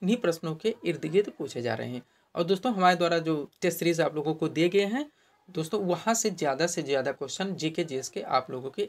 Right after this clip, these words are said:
आ रहे हैं। तो दोस्तों, इनमें जितने भी क्वेश्चन डाले गए हैं, इसी के इर्द गिर्द आपके जीके और जीएस के क्वेश्चन रन कर रहे हैं। तो दोस्तों, आप लोग कॉन्सेंट्रेट होकर इन्हें सॉल्व करें ताकि एग्जाम में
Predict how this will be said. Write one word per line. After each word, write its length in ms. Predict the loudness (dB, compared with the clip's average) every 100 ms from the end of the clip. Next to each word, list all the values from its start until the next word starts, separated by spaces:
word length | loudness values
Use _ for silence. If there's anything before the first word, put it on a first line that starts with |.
| -2
आ 100 | -2
रहे 260 | -2 -8
हैं। 200 | -10 -12 -18 _ _ 0
तो 80 |
दोस्तों, 380 | 2 2 0 -6
इनमें 420 | -6 0 2 4 4
जितने 260 | 2 2
भी 100 | 2
क्वेश्चन 360 | 2 2 0 2
डाले 260 | 4 4
गए 140 | 4 4
हैं, 180 | 4 -2 _ _ 0
इसी 220 | 2 4
के 120 | 4
इर्द 140 | 2
गिर्द 200 | 0 -2 0
आपके 280 | 0 0 -4
जीके 320 | -4 -6 -2
और 100 | -2
जीएस 240 | -2 -4 -4
के 120 | -6
क्वेश्चन 300 | -8 -4 0
रन 220 | 0 0
कर 180 | -2 -4
रहे 200 | -4 -8
हैं। 200 | -8 -10 _ _ -2
तो 60 |
दोस्तों, 300 | 0 0 -2 0
आप 160 | 0
लोग 120 | 0 -2
कॉन्सेंट्रेट 500 | -2 -2 -4 -4 -6
होकर 240 | -4 -4 -6 _ _
इन्हें 140 | -6 -4
सॉल्व 300 | 2 2 2
करें 260 | -2 -4 -6 -4
ताकि 300 | -4 -2 -6 -8 _ -12
एग्जाम 340 | 0 2 2
में 160 | -2